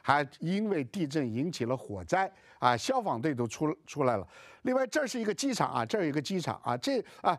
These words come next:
呃，这，这儿有机场在这个位置啊，这个机场呢，我们看到这个机场啊没法起飞了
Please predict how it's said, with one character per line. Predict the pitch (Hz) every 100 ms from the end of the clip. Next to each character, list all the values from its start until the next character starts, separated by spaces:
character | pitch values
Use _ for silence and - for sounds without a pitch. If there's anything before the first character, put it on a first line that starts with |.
| - _
呃， | - 151 147 139
这， | 131 202
这 | 262
儿 | 196
有 | 135
机 | - 214
场 | 165
在 | 123
这 | 147 247
个 |
位 | 151 107
置 | 90
啊， | 113
这 | 107 254
个 | 269
机 | 220 294
场 | 247 165
呢， | 143 180 - - -
我 | 143
们 | 170
看 | 180
到 | 214 190
这 |
个 | 180
机 | 170 254 262
场 | 165 113 -
啊 | 143 127
没 | 135 180
法 | 156
起 | 143 120
飞 | 104
了 | 139 135